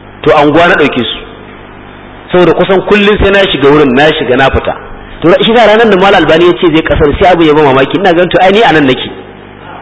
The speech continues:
Yana iya faruwa haka a cikin ɗabi'ar mutum, saboda yau da kullum sai ka kamar ba, kamar ba tafiya ba ce.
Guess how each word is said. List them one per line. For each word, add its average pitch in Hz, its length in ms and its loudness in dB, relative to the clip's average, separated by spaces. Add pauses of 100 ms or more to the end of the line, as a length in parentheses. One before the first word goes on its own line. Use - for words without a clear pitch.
(1300)
Yana 208 260 2
iya 220 180 0 (680)
faruwa 165 340 4
haka 190 260 0
a - 80 0
cikin 180 280 -4
ɗabi'ar 160 420 0
mutum, 123 240 -4 (340)
saboda 180 320 0
yau 196 200 2
da 151 100 2 (100)
kullum 170 320 0
sai 180 140 -2
ka 170 100 0 (140)
kamar 160 220 0 (120)
ba, 139 140 2 (640)
kamar 196 200 0
ba 208 140 2
tafiya - 300 0
ba 120 100 0
ce. - 120 -10